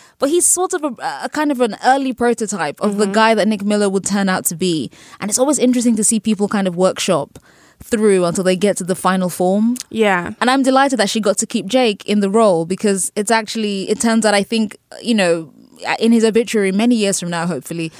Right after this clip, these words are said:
Speaker 2: <laughs>
Speaker 1: there will just be a whole section titled Nick Miller, because he's sort of, uh, an iconic character.
Speaker 2: Yeah, and it's interesting because from there, he's kind of played almost the same character in much of the stuff that he's done since.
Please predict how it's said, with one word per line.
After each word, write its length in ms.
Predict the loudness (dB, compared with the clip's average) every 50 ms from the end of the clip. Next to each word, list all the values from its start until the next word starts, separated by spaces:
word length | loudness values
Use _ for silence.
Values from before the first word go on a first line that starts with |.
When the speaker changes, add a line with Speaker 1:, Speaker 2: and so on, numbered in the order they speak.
| -14 -14
Speaker 2:
<laughs> 200 | -10 -10 -10 -2
Speaker 1:
there 180 | 2 2 2 4
will 140 | 2 2
just 200 | 2 2 0 0
be 120 | 0 0 0
a 60 | 2
whole 180 | 4 2 2 2
section 360 | 0 -2 -4 -4 -6 -6 -6
titled 360 | -4 -4 -6 -4 -6 -6 -6
Nick 180 | -6 -6 -6 -6
Miller, 300 | -6 -4 -4 -4 -6 -6
because 320 | -6 -8 -4 -4 -4 -4
he's 240 | -4 -4 -4 -2 -2
sort 240 | -2 -2 -2 -2 -2
of, 300 | -2 -2 -4 -10 -14 -8
uh, 160 | -2 -2 -2 0 0
an 80 | -2
iconic 720 | -2 -2 -4 -6 -10 -8 -4 -2 -2 -2 -2 -4 -12 -20 _
character. 480 | -8 -8 -6 -6 -8 -10 -8 -6 -2
Speaker 2:
Yeah, 680 | 0 2 2 4 4 2 2 2 4 4 4 2 2 0 0
and 380 | 0 2 4 4 4 2 2 2 0
it's 160 | -2 -2 0 0
interesting 460 | 0 0 0 0 -2 -2 0 -2 0
because 520 | -2 -4 -6 -2 -2 0 2 2 2 0 -2
from 260 | -2 -2 0 0 2
there, 360 | 2 4 4 4 4 2 2
he's 160 | 0 -2 -4
kind 260 | -4 -2 0 0 2 2
of 120 | 0 -2 -6 _
played 560 | -6 -2 0 0 2 0 0 0 -2 -4 -6 _ _ -20 -20 -20 _ _ _ _ 2
almost 320 | 2 2 4 2 0 2
the 100 | 0 -2
same 460 | 0 2 2 4 4 4 4 4 2 0
character 680 | -2 -2 0 2 2 2 2 0 0 0 2 2 2
in 180 | 2 2 2 0 2
much 200 | 2 0 0 0
of 80 | -2
the 80 | -2 -2
stuff 320 | -2 -2 -2 -2 -2 -2
that 120 | -4 -4 -2
he's 180 | -2 -4 -6 -4
done 400 | -2 -2 0 0 0 0 -2 -2
since. 680 | -4 -6 -4 0 0 2 2 2 2 0 0 -2 -2